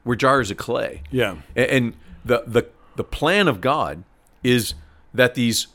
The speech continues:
Speaker 1: jars of clay are the ones carrying the eternal treasure, so that the s-, focus is on the eternal treasure. And I think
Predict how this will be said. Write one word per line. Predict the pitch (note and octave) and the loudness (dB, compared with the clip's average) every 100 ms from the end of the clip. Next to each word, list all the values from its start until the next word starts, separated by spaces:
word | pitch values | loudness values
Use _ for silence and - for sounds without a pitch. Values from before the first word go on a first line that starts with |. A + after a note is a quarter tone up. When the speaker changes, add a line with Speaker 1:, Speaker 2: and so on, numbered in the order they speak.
| A2+ | -6
Speaker 1:
jars | G#2 C3 F3 C3+ | 2 4 6 4
of | G#2+ | -2
clay | - F#2+ D#2 F#2 _ _ _ | 0 -2 -2 -10 _ _ _
are | A#2 A#2 | 0 4
the | |
ones | B2 A#2 - | 4 2 2
carrying | C3+ A#2 | 2 2
the | A2 | 2
eternal | G2+ A#2 F#2 | -2 -2 -4
treasure, | - B2+ G2 | 0 0 0
so | - A#2+ | -4 -4
that | G2+ - | -4 -6
the | |
s-, | - - | -8 -2
focus | F3 G#3 A#2 G#2+ | 2 2 0 -2
is | A2 | 0
on | G#2+ | 0
the | |
eternal | F#2+ - F#2+ E2+ | -2 -4 -6 -6
treasure. | - - C#3 - - _ - - - - | -10 -8 -8 -12 -18 _ -20 -20 -20 -6
And | A2+ | 2
I | B2 | 4
think | C#3+ C#3 | 4 2